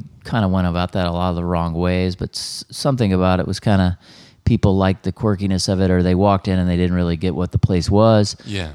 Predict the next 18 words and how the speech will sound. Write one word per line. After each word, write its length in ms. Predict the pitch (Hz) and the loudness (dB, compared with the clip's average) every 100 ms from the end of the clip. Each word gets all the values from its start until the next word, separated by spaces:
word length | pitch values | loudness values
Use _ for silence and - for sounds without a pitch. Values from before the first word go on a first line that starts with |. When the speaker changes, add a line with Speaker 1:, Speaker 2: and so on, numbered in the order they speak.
| - | -2
Speaker 1:
But 180 | 104 - | 0 2
then 540 | 104 98 95 95 90 - | 2 4 4 2 -2 -4
they 140 | 92 | -2
were 100 | 92 | 0
like, 160 | 90 95 | 0 2
"Yeah, 200 | 135 131 | 2 2
this 160 | 113 127 | 0 -4
is 80 | |
kinda 220 | - 104 98 | -4 -4 -2
cool," 460 | 117 113 110 107 | 2 4 4 2
or, 160 | - 104 | 2 4
"I'll 240 | 92 85 92 | 4 2 0
hang 240 | 104 104 | 0 2
out." 360 | 104 98 98 - | 2 4 2 0
And 100 | 101 | 2
then 100 | 98 | 4
we 100 | 95 | 4
had, 200 | 95 87 | 2 -2